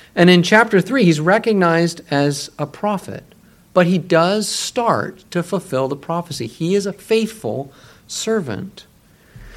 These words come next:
We can look further into the time of David, and we can see God finally removing Eli's line and giving his people Zadok and his descendants.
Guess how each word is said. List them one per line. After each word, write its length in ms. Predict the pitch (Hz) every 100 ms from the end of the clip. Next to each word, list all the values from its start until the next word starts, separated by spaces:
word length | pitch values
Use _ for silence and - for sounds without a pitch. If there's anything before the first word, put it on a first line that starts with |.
| - -
We 100 | 214
can 100 | 226
look 140 | 240
further 400 | 240 220 233 269
into 140 | 226 165
the 80 |
time 260 | 165 180 196
of 140 | 165
David, 320 | 147 165 196 165
and 160 | 147
we 120 | 151
can 300 | 151 - 165
see 320 | 156 - 190 156
God 320 | 156 170 160
finally 340 | 185 196 208
removing 540 | 185 180 196 190 196 185
Eli's 640 | 196 185 185 175 180 180
line 580 | 180 226 226 117 104 107 - - - -
and 160 | - 165
giving 220 | 202 214
his 160 | 196 175
people 400 | 202 190 165 147
Zadok 680 | 123 175 220 170 113 - - _ _ 156
and 140 | 156
his 240 | 220 294
descendants. 960 | 320 277 - 202 147 104 80 - -